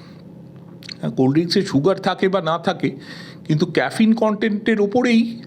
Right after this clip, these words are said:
স্টিমুলেশনটা এই করে। অনেকের প্রশ্ন হচ্ছে যে এমনি চার বদলে কি তাহলে গ্রিন টি খেলে কোনো উপকার হয়? গ্রিন টিতে ক্যাফিন কম,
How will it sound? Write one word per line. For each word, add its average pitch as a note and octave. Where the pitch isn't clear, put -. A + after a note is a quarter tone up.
স্টিমুলেশনটা G3
এই C3
করে। G2+
অনেকের A3
প্রশ্ন A3+
হচ্ছে A3+
যে E3+
এমনি G3
চার G#3
বদলে G#3
কি G#3
তাহলে G#3
গ্রিন G#3
টি A#3+
খেলে A#3+
কোনো A#3
উপকার A#3
হয়? B2
গ্রিন D#3+
টিতে A#3+
ক্যাফিন G3+
কম, G3